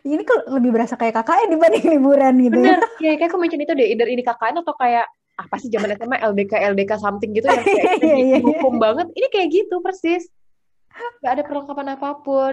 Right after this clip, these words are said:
Speaker 2: gitu. Cuman, ya sudahlah, kita tetap bertahan dan itu seru banget
Speaker 1: Iya,
Speaker 2: sih, kayak
Speaker 1: iya.
Speaker 2: malam-malam gitu. Terus emang,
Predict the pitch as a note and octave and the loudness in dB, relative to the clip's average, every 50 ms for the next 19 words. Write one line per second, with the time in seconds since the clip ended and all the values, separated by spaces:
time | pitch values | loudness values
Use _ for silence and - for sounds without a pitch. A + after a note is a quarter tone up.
0 | C4 B3+ G3+ F3+ F3 F3 E3+ E3+ G3 G3 A3+ A#3 A#3 A3+ - _ _ _ _ _ | -4 -6 -8 -8 -6 -6 -8 -8 -8 -6 -4 -6 -6 -8 -12 _ _ _ _ _
1 | _ - G3+ G3+ G3+ A#3 A3 B3 B3 A#3 G3 F3+ - F#3+ F#3 F#3 F#3 F#3 F3 - | _ -8 -8 -6 -4 -2 0 0 2 0 0 -2 -4 -6 -8 -6 -6 -8 -8 -10
2 | F3+ F3+ F3 E3+ - D#3+ D#3+ F3 - A#3 A#3 A#3 A#3+ A#3 G#3 F#3+ G3 G3 C#4+ D4 | -10 -12 -12 -12 -8 -8 -8 -6 -4 -2 0 0 -2 -2 -4 -6 -6 -6 -6 -4
3 | C#4 A3+ A3 F#3 D#3+ D#3 E3+ G3+ A#3+ F3+ - A3+ - - F#3+ F#3 F3+ F3 F3+ F3+ | -4 -4 -4 -4 -4 -4 -4 -6 -6 -8 -8 -10 -10 -8 -6 -6 -4 -4 -4 -4
4 | F3 F3 F3 F3+ F3+ E3+ F3 E3+ A#3+ B3 A#3+ A#3 A#3+ A#3+ - _ _ _ _ _ | -6 -6 -6 -6 -8 -10 -8 -6 -6 -6 -4 -6 -8 -8 -10 _ _ _ _ _
5 | _ _ - F#3 F#3 F3+ F3+ F3+ F3 F3 | _ _ -12 -8 -6 -4 -2 -2 -4 -6